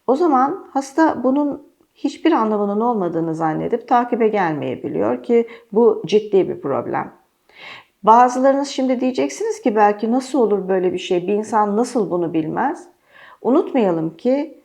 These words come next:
hastalar hekimlerin kendilerine bir şeyi direkt söylemesinden çok hoşlanmıyorlar. Hatta bazen bu çok tatsız bir boyutlara gelebiliyor. Birçok kişi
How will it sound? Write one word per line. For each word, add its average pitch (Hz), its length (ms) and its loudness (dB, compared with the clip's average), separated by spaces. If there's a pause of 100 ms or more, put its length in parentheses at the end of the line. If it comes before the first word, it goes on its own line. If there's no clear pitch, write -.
(240)
hastalar 269 680 2
hekimlerin 254 640 0
kendilerine 240 840 -2
bir 226 60 -2
şeyi 240 420 -2
direkt 240 300 2
söylemesinden 190 720 -2
çok 214 200 -6
hoşlanmıyorlar. 131 800 -4
Hatta 202 420 0
bazen 220 460 2
bu 220 240 4 (400)
çok 254 360 0
tatsız 214 420 -2
bir 202 160 2
boyutlara 190 440 2
gelebiliyor. 156 720 0 (300)
Birçok 220 340 2
kişi 240 400 0